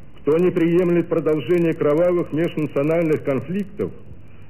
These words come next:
кто видит своё Отечество в будущем независимым и процветающим, должен сделать единственно правильный выбор. Мы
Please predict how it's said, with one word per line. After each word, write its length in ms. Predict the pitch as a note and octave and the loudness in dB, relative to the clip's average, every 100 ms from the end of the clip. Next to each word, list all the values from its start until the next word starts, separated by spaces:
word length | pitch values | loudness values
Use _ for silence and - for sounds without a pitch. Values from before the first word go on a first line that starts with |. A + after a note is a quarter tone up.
| - | -16
кто 220 | - C3+ | -2 0
видит 380 | D3 D#3 F#3 F#3 F#3 | 2 2 2 0 0
своё 320 | D#3 D#3+ E3+ | 0 2 4
Отечество 600 | F3 E3 F3 E3 - D#3+ | 2 2 0 -2 -4 0
в 120 | D#3 | 0
будущем 460 | C#3 F3 D#3+ D3+ D#3 | 2 2 2 0 0
независимым 840 | D3+ D3+ C#3+ D3+ F#3 - D#3 C#3 - | 0 2 2 0 -2 -2 -2 -2 -2
и 120 | D#3+ | -4
процветающим, 1000 | - C3+ C3 A#2+ E3 F#3+ F#3+ - - - - - - - - - - | -2 -4 -2 -2 0 2 2 0 -4 -12 -14 -16 -18 -16 -16 -16 -6
должен 480 | - E3 F3+ F3+ E3 | 0 0 0 0 -2
сделать 420 | C3+ F3 D#3+ D3+ | 2 2 2 0
единственно 760 | B2 B2 A2+ F#3 F3 - D#3 D#3 | -2 -4 0 0 0 -2 0 0
правильный 580 | - A#2 C#3 C#3 C3+ A#2+ | 0 0 2 2 2 2
выбор. 320 | B2 G#2 F#2 - - - - - - - - - - | 2 0 -4 -10 -16 -16 -16 -16 -16 -16 -16 -14 -2
Мы 160 | C3+ | 0